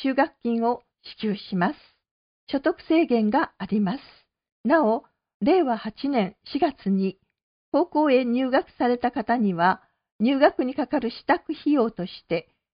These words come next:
入学支度費五万円を合わせて支給します。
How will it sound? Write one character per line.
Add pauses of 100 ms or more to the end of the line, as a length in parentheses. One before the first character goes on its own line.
(180)
入
学
支
度 (420)
費 (380)
五
万
円
を
合
わ
せ
て (280)
支
給
し
ま
す。